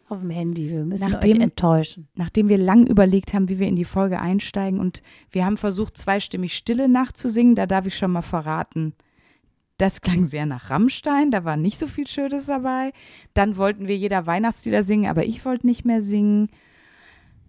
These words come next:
Speaker 2: Ähm, was hatten wir noch? Ach, wir haben schon so einiges durch auf unserer
Speaker 1: Ja, wir
Speaker 2: Liste.
Speaker 1: wollten All I Want for Christmas singen und
Speaker 2: Stimmt.
Speaker 1: Sprünki wollte Kommentare dazu machen. Also wir haben jetzt schon richtig viel geprobt und Leute, das,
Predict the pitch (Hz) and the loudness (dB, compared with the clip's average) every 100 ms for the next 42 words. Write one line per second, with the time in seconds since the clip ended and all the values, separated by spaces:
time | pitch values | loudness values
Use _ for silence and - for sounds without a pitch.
0 | - - 170 165 160 160 156 151 - 156 | -14 -6 -2 -2 -2 -4 -6 -8 -6 -4
1 | 170 - 165 143 151 240 - - - - | -4 -2 2 4 4 2 0 -14 -20 -20
2 | _ _ _ _ _ _ _ _ _ _ | _ _ _ _ _ _ _ _ _ _
3 | _ _ _ _ 349 320 277 254 247 226 | _ _ _ _ -2 0 -2 -2 -6 -6
4 | - 214 190 135 - 156 147 107 90 117 | -6 -4 -4 -6 -2 0 2 0 -2 -2
5 | 104 320 320 285 294 262 269 285 262 254 | 0 2 2 2 2 2 4 6 6 4
6 | 247 247 262 269 - 247 - 240 233 226 | 0 0 2 2 2 -2 -2 -2 0 -2
7 | - 285 185 247 214 226 226 233 226 214 | 2 4 4 2 -2 -4 -4 -6 -4 -2
8 | 220 240 220 233 233 202 208 - 208 202 | -2 0 2 2 2 2 0 0 0 0
9 | 208 - - - 202 208 220 285 269 262 | -4 -6 -20 -8 -2 2 2 2 2 2
10 | 233 262 - 285 - - 262 220 - 226 | 2 2 2 -2 0 4 4 4 2 4
11 | 269 - 202 240 240 240 247 185 247 311 | 2 4 0 2 4 2 2 -2 2 2
12 | - - | 0 -14